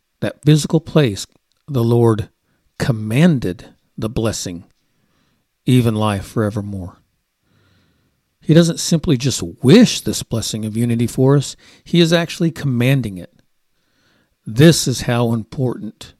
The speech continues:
the abundant blessing of unity is. Consider, brother, what other blessings would await us if we were able to obey this command?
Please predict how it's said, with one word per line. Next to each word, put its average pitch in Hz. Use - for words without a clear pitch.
the 123
abundant 127
blessing 123
of 117
unity 110
is. -
Consider, 139
brother, 107
what 147
other 165
blessings 135
would 139
await 120
us 107
if 117
we 123
were 113
able 123
to 127
obey 117
this 110
command? 107